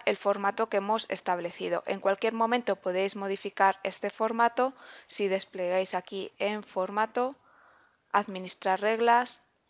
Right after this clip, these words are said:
escogéis esta hoja, hacéis clic sobre la regla y clic sobre editar regla. Y vemos que aquí podemos de nuevo,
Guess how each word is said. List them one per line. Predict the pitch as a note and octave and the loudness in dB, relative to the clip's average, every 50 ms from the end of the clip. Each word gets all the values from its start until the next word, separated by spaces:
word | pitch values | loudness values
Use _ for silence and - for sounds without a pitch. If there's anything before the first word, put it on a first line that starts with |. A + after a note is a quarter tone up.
| _ _ _ _ _ _ _ _ _ _ _ _ _ _ _ _ _ _ _ _ _ _ _ _ _ _ _ _ _ _ _ _ _ _ _ _ _ _ _ _ _ | _ _ _ _ _ _ _ _ _ _ _ _ _ _ _ _ _ _ _ _ _ _ _ _ _ _ _ _ _ _ _ _ _ _ _ _ _ _ _ _ _
escogéis | - G3+ - - - G3 F#3+ - A3+ A3 G#3+ G3+ F#3+ - - - - | -4 -4 -2 0 2 2 2 4 4 4 4 4 2 -2 -4 -4 -2
esta | G#3+ G3+ G3+ - - G#3+ G#3+ A3 | -2 -2 0 0 2 4 4 4
hoja, | A#3 A3+ - - C4 C4+ C#4 - - _ _ _ _ _ | 4 2 2 2 2 2 2 0 -6 _ _ _ _ _
hacéis | - G3+ G3 - A3 G#3+ G#3+ - - | 0 0 2 2 0 -2 -2 -2 -4
clic | - A#3 G#3+ G3+ - - - | -6 -4 -4 -4 -4 -6 -8
sobre | - - - G3 F#3+ F#3 F#3 F#3 F3+ F3+ F3 F#3 - - - | -6 0 2 2 2 4 4 6 6 6 6 4 0 -4 -4
la | - F#3+ F#3+ F#3 F#3+ | 2 4 6 6 6
regla | G3 G#3+ A#3 A#3+ A#3+ B3 C#4 D3 - - - _ _ _ | 6 4 2 0 0 2 4 4 4 2 0 _ _ _
y | - C#4 B3 B3+ - _ _ | -6 -6 -6 -6 -8 _ _
clic | - A3+ G#3+ A3 G#3+ - | -4 -2 0 0 0 -2
sobre | B3+ - A3+ G#3+ G3+ G3 F#3+ - - | -2 -2 0 2 4 4 4 4 4
editar | F#3 F3+ F3 - F3+ F3 | 0 -2 0 0 0 0
regla. | F3 E3+ D#3+ D#3+ E3 E3+ | 0 -2 -4 -4 -6 -6
Y | |
vemos | E3 F#3 F#3 F#3+ F#3+ - | -4 -4 -6 -6 -6 -6
que | - G#3+ G#3+ - - - | -4 -4 -4 -2 -2 -4
aquí | G3 - - A3 | -4 -4 -4 -8
podemos | A3 - - F#3+ F3+ F#3 F#3 F#3+ G3 G3+ | -6 -2 -2 -2 -2 -2 -4 -6 -4 -4
de | G3+ G3 | -4 -4
nuevo, | G3 G3 G3 F#3+ G#3 A3+ A#3 | -4 -4 -4 -2 -4 -4 -4